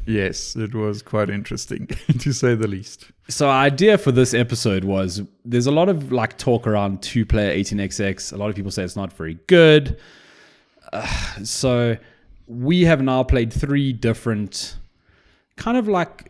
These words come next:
Speaker 2: somewhat catered for two-player eighteen X X games,
Speaker 1: Yes.
Speaker 2: I wanna say.
Speaker 1: Except for eighteen forty-six, which was a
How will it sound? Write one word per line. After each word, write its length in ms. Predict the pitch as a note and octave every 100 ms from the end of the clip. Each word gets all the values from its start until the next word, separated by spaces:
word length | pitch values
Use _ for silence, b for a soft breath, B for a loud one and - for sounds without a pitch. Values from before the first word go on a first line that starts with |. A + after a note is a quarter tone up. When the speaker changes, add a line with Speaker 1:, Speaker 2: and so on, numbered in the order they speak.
| -
Speaker 2:
somewhat 680 | - - E3+ F3 F3 D#3+
catered 320 | - E3 D3
for 120 | C#3+ D3+
two-player 400 | - D#3 D3+ C#3
eighteen 240 | C#3 D3+
X 180 | C#3+ -
X 220 | C#3+ C#3+
games, 540 | - D#3+ F#3 F3 - -
Speaker 1:
Yes. 340 | - A#2 G2+ A2+
Speaker 2:
I 40 |
wanna 160 | C3+ D3
say. 320 | - E3+ F#3+ -
Speaker 1:
Except 320 | C3 - E3+
for 440 | - B2 A#2+ A2+ B2+
eighteen 240 | A#2+ C3
forty-six, 600 | - G#2+ G2 - A2 -
which 240 | A2 -
was 200 | A#2 G2+
a 220 | G#2+ G2